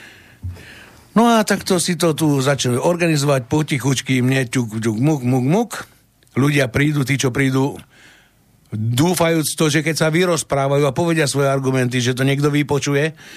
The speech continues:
a že to niečo zaváži. Ale tu je práve tá tragédia, tu je ten omyl, ktorý si tí ľudia nevedomujú. Že oni sa síce vyrozprávajú, im sa uľaví, ale v tú chvíľu, ako sa odtiaľ zdvihnú a odídu preč,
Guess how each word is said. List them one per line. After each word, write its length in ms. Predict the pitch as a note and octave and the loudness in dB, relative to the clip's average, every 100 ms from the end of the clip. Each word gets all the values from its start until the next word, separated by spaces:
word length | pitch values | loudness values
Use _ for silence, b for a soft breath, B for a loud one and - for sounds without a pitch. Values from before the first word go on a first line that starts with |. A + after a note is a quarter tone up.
| B - | B -6
a 20 | |
že 140 | E2+ | -2
to 160 | A#2 A#2+ | 0 0
niečo 240 | A#2+ A2 | 0 0
zaváži. 560 | G#2+ C3 A#2+ G#2 E2+ E2 - _ _ b b b b - | 0 0 0 -2 -6 -10 -12 _ _ b b b b -6
Ale 160 | F2+ - | -4 0
tu 240 | C#3 C3 | 2 2
je 80 | A2+ | 2
práve 400 | A2 A2+ A2+ G#2+ | 0 0 0 0
tá 80 | A2 | 0
tragédia, 600 | A2 A2 A2 G#2+ G#2+ F#2+ | 0 0 0 0 0 0
tu 100 | A2+ | 0
je 80 | G#2+ | 0
ten 160 | A2+ - | -2 0
omyl, 560 | C3+ D3 C#3 A#2 A#2 C3 b b b b b | 2 4 2 2 -2 -4 b b b b b
ktorý 240 | - A2+ A2+ | -4 0 0
si 160 | A2+ | 0
tí 80 | A2 | 0
ľudia 240 | A2+ A2+ | 0 0
nevedomujú. 640 | A2 G#2+ G#2 G2 G2+ F2+ D2+ - _ B B B B B - | 0 0 0 0 0 0 -4 -10 _ B B B B B 0
Že 60 | A#2+ | 2
oni 80 | C3 | 4
sa 160 | C3 B2+ | 2 0
síce 240 | A#2+ G#2 | 0 -2
vyrozprávajú, 880 | G2 G#2 G#2 A#2+ B2 C3+ D3+ E3 F3 D3+ _ _ _ | 0 0 0 0 2 2 2 2 -2 -6 _ _ _
im 140 | G2+ F#2+ | -4 -2
sa 160 | F#2 | -2
uľaví, 560 | B2+ A#2 A#2 B2 D#3 F3 - B B B B B B B B | 0 0 2 2 2 0 -8 B B B B B B B B
ale 140 | B2 C#3+ | 0 0
v 100 | B2 | 2
tú 140 | A3 | 2
chvíľu, 560 | G#3+ F#3+ G3+ G3 C#3+ G#2+ - | 2 2 2 2 0 -2 -6
ako 260 | B2+ C3 | -6 -2
sa 220 | C#3+ D#3 D3 | 0 0 0
odtiaľ 320 | C3+ C#3 B2+ | 0 0 0
zdvihnú 340 | C3 E3 D#3+ | 2 2 2
a 80 | C3 | 0
odídu 240 | C3 A#2+ | 0 -2
preč, 380 | A2 A2+ A#2+ - | 0 0 -2 -6